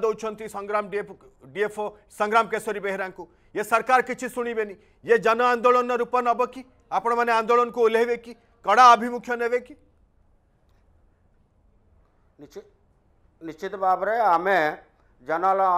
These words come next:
Speaker 2: ଜନ ଆନ୍ଦୋଳନ ପାଇଁ ଆମେ ଆଜି ତ ସେ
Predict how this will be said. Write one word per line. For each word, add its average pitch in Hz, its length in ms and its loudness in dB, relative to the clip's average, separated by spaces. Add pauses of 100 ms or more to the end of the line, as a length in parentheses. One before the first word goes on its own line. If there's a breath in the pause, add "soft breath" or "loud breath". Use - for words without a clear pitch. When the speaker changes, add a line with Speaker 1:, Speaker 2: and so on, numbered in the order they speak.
(180)
Speaker 2:
ଜନ 180 160 -2 (160)
ଆନ୍ଦୋଳନ 208 400 0
ପାଇଁ 208 320 -2
ଆମେ 180 300 0 (600 soft breath)
ଆଜି 160 360 -4
ତ 208 40 0 (920)
ସେ 180 120 -6